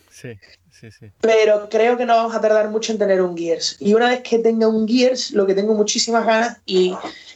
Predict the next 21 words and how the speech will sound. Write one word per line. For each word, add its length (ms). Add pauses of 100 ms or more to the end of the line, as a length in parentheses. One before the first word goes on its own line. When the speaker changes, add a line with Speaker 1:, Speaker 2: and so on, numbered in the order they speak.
Speaker 2:
es 180
de 80
tener 260
el 120
sistema 560
de, 640 (920)
de 120
análisis 480
de 80
swing 220
de 100
Michael 360
Jacobs, 560
el 120
sistema 320
que 80
se 100
llama 200
Jacobs 420
three 180
D. 240